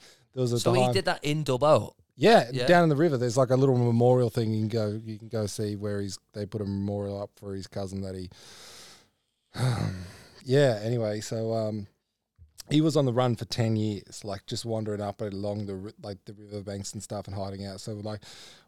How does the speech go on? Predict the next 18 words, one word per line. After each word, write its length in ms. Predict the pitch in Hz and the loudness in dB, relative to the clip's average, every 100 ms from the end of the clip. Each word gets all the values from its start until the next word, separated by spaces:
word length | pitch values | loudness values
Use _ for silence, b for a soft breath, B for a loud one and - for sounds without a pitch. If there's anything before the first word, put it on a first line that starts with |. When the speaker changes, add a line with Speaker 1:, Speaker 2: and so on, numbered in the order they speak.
| - - | -20 -2
Speaker 1:
there 140 | 165 | 0
was 120 | 160 | 2
times, 400 | - 135 139 135 | 2 4 4 2
like, 360 | 127 117 110 - | 0 0 -2 -4
when, 260 | 113 110 110 | -4 -2 -2
um, 280 | 107 101 | -2 -4
we 120 | 101 107 | -6 -8
were 80 | |
told, 380 | 98 107 104 101 | -8 -8 -8 -6
"Yeah, 180 | 104 101 | -6 -6
he 100 | 98 | -8
could 280 | - 147 135 | -10 -10 -8
be 260 | 123 113 | -6 -6
here 460 | 95 104 104 104 104 _ - | -6 -8 -8 -8 -10 _ -14
up 140 | 101 - _ - | -14 -14 _ -14
down 220 | 107 101 | -10 -8
the 80 | 101 | -10
thing." 280 | - 101 101 | -12 -16 -18